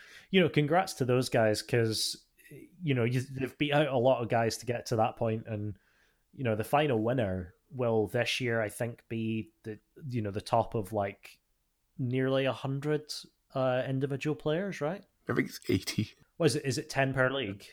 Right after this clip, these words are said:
Speaker 2: Yeah.
Speaker 1: Ten per league. Okay, yeah. So eighty, eighty players, which is pretty solid.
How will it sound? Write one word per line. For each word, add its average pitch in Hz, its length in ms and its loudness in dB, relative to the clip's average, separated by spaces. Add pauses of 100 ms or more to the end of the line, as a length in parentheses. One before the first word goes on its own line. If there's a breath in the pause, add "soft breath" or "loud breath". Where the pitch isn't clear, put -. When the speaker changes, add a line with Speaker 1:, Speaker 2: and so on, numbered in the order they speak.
(140)
Speaker 2:
Yeah. 104 220 6
Speaker 1:
Ten 113 260 -6
per 95 120 -14
league. - 260 -16
Okay, 101 300 -2
yeah. 107 200 -4
So 180 240 -4
eighty, 147 560 -2
eighty 156 260 -6
players, 104 420 -6
which 160 160 -10
is 190 120 -6
pretty 147 280 -6
solid. 87 460 -6